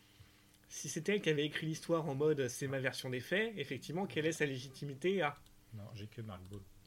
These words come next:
Speaker 1: Mais que Mark Ball ?
Speaker 2: Non, j'ai que Mark Ball. Non, désolé. Et même pas noir.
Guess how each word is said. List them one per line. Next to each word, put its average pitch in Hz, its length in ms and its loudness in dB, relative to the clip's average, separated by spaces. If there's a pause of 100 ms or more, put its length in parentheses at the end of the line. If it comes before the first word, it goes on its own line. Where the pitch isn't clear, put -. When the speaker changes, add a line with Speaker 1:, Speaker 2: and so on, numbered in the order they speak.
(140)
Speaker 1:
Mais 143 80 -6
que 139 120 -6
Mark 151 200 -2
Ball ? 170 240 -2 (2250)
Speaker 2:
Non, 110 80 -12 (100)
j'ai 98 120 -10
que - 140 -12
Mark 107 260 -10
Ball. 95 200 -16 (560)
Non, 101 60 -12 (140)
désolé. 104 320 -6 (320)
Et 110 240 -2
même 123 200 -2
pas 143 100 -2
noir. - 320 -8